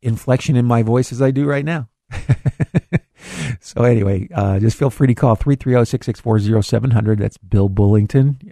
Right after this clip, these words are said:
Uh, that's my, uh, well, you'll actually, there's only three of us in the office there that answer that phone. So we will call you back as quickly as we can. If you'd like to see how much income you might be able to generate for yourself in retirement, uh, awesome.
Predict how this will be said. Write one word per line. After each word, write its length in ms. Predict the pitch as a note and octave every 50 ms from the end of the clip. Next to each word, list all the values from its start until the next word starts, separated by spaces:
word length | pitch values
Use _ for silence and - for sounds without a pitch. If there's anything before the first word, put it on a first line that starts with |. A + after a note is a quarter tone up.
| -
Uh, 140 | - F2+ F2+
that's 220 | G2 G2 - - G#2
my, 260 | G#2 G2+ G2 F#2+ F#2+
uh, 280 | F#2 F2 F2+ F2+ - -
well, 380 | D#3 C#3 C#3+ D3 G#2+ G#2 G2+ A2
you'll 240 | - F#2+ F2+ F2+ F2+
actually, 280 | F2+ F2+ - - F2+ - _ _
there's 180 | - F#2+ F2+ G#2
only 120 | F#2+ F#2+
three 200 | - - G2+ F#2
of 100 | E2+ E2
us 140 | E2 - -
in 80 | G2+
the 120 | - F2+ -
office 280 | - - - A2 -
there 220 | - - F#2 F2+ F2+ F#2+ -
that 160 | - - - -
answer 240 | F2 F2+ - - G2
that 160 | F2+ F2 -
phone. 300 | - G#2+ G2 F#2+ F#2 F2+ - - _ _ _ _ _ _ _ _ _
So 440 | _ - - - A#2+ G2+ G#2 - - - - _ _ -
we 100 | G#2+ G#2+
will 120 | G#2 F#2+
call 200 | - - G#2+ G#2
you 160 | G2+ G2+ G2+
back 320 | F#2+ G2 G#2 G2 G#2 - -
as 120 | F#2+ -
quickly 360 | - - G2+ - A2 G2+ G2
as 120 | G2 F2+ G2
we 100 | F#2 F2
can. 540 | - - - C3+ C#3+ C#3+ C#3+ C#3+ C#3 B2+ -
If 200 | - E3+ D3+ -
you'd 100 | A#2 A2
like 140 | G#2+ G#2 -
to 80 | A2+ G#2+
see 160 | - - G#2+
how 140 | G2 G#2 G#2
much 240 | G#2 G2 G2 -
income 360 | A2+ G#2 G2+ - - G#2+ G2+ G2+
you 160 | G2+ A2 A2
might 220 | A2 A2+ A2 G2+
be 80 | G#2 G#2+
able 100 | G#2 G#2
to 100 | G#2 G2
generate 540 | F#2 G2 G#2+ G#2 A2 A2 A2 A2 A2 - -
for 140 | _ G#2+
yourself 420 | F#2+ F#2 F#2 F2+ - - A2 G#2+ -
in 100 | A#2 A#2
retirement, 560 | A#2 A2+ - B2 A#2+ A#2+ B2 B2+ B2+ - - _ _ _ _ _ _ _ _ _ _ _
uh, 300 | - F#2 F2+ F2 F2 - -
awesome. 560 | - G#2 G#2+ B2 - - A#2+ F#2+ F2 G2 F#2